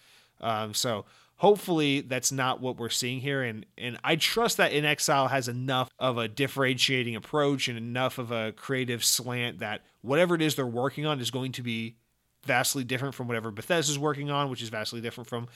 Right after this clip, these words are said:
whatever Playground's working on with Fable, and et cetera, et cetera. But this is just something I wanna point out, a trend we're starting to see, something that's starting to form here, and I hope this doesn't end up being a problem down the road. That's all. But yeah, with that said, guys, that's gonna do it for all of our big news this week.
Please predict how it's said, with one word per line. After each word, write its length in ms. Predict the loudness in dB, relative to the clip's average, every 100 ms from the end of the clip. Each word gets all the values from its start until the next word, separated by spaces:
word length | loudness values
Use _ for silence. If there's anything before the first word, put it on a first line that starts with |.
| -20 -12
whatever 360 | -2 0 0 -2
Playground's 540 | 0 0 2 0 -2
working 260 | -4 -4 -4
on 60 | -6
with 100 | -2
Fable, 400 | 0 2 0 0
and 100 | -2
et 120 | -4
cetera, 260 | -4 -4
et 100 | -6
cetera. 380 | -2 0 0 -2 -6 -20 -20 _
But 260 | -2 -2 -4 _
this 160 | 0 2
is 100 | 4
just 200 | 6 6
something 360 | 6 4 4
I 100 | 4
wanna 240 | 6 4 2
point 280 | 2 4 4
out, 160 | 2
a 60 | 0
trend 360 | 0 0 0
we're 80 | -2
starting 300 | 0 0 -2
to 80 | 0
see, 480 | 0 2 2 0 -2 -10 -20 -6
something 200 | -2 0
that's 140 | 2
starting 280 | 2 2 0
to 40 |
form 320 | -4 0 2 0
here, 260 | 0 0
and 160 | 0 -4
I 80 | -2
hope 320 | 0 0 -2 _ _ _
this 140 | -8 -2
doesn't 260 | 0 0
end 160 | -2 -4
up 160 | -4 -4
being 200 | -8 -8
a 60 |
problem 500 | -2 2 2 2 -2
down 220 | -4 -4
the 80 | -6
road. 340 | -6 -4 -4 -6
That's 200 | -6 -8
all. 240 | -10 -14 _ _ -10
But 140 | -4 2
yeah, 220 | 4 4
with 220 | 2 2
that 180 | 2 4
said, 180 | 2 4
guys, 220 | 4 4
that's 160 | 0 -2
gonna 160 | 2
do 120 | 2
it 60 | 4
for 100 | 4
all 100 | 4
of 60 | 2
our 100 | -2
big 220 | -6 -4
news 240 | -2 -2
this 180 | -2 0
week. 260 | -2 -2